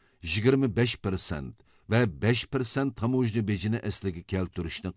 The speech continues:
qaror qildi. Govien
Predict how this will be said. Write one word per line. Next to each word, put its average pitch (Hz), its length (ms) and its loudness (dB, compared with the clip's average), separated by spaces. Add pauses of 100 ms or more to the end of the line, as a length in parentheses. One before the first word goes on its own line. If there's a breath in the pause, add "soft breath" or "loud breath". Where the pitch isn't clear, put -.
qaror 90 300 -2 (140)
qildi. 62 300 -12 (2250)
Govien 147 440 12